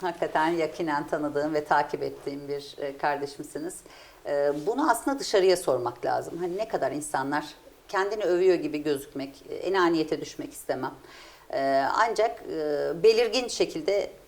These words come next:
sadığımdır. Ee, kuruma, arkadaşlarıma, e, iş yaptığım insanlara çok belirgin bir sadakatim vardır. Herhalde beni tanımlamak isteseler öncelikle sadakat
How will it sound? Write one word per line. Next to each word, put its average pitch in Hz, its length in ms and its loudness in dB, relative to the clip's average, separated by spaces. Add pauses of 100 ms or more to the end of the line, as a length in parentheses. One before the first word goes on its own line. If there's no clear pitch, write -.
(400)
sadığımdır. 160 960 6 (720)
Ee, 117 480 0 (340)
kuruma, 156 600 2
arkadaşlarıma, 139 1000 2 (320)
e, 117 380 -4 (760)
iş - 200 -4
yaptığım 143 420 4
insanlara 135 600 0
çok - 280 -8
belirgin 175 460 -2
bir 160 160 -6 (140)
sadakatim 147 680 -4
vardır. 131 340 -6
Herhalde 151 360 2
beni 160 160 -4
tanımlamak 156 480 -2
isteseler 156 420 -8
öncelikle 151 460 -6
sadakat - 540 -4